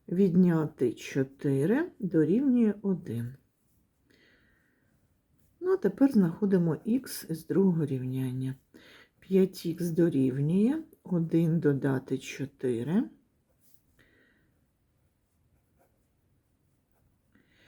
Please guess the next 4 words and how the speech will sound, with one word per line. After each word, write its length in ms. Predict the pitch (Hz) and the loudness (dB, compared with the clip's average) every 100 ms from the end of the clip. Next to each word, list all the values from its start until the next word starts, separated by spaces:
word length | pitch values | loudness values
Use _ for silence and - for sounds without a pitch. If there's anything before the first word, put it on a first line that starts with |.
| _ _ _ _ | _ _ _ _
П'ять 500 | 180 170 160 - - | 0 2 2 0 0
ікс 320 | 262 - - | 0 0 -4
дорівнює 680 | 170 175 160 240 247 196 156 | 2 4 4 6 6 4 2
п'ять. 680 | - 143 147 151 - - | -6 -6 -4 -4 -8 -20